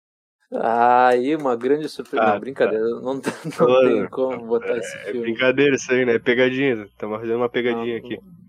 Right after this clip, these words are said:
Speaker 1: não, não tem como. Talvez o filme seja bom se o cara não tiver visto o Coringa ainda, mas depois o cara vê o Coringa e fica meio broxa.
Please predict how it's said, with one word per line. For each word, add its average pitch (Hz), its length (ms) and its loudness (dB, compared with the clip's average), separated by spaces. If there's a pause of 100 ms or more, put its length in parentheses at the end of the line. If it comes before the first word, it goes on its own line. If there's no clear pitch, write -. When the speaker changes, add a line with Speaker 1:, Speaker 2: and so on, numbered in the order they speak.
(140)
Speaker 1:
não, 127 80 -18
não 131 180 -10
tem 131 180 -6
como. 127 140 -12
Talvez 247 300 0
o - 20 -20
filme 320 180 -10
seja 233 280 4
bom 165 260 -4
se 156 140 -10
o - 20 -20
cara 175 180 2
não 175 100 -6
tiver 170 200 -2
visto - 160 -8
o 175 60 -12
Coringa 143 460 -2
ainda, 104 340 -8
mas 113 180 -8
depois 139 240 -8
o 160 60 -14
cara 160 160 -2
vê 160 60 -4
o 160 60 -4
Coringa 147 360 -6
e - 20 -14
fica - 160 -8
meio 160 160 -8
broxa. 113 240 -6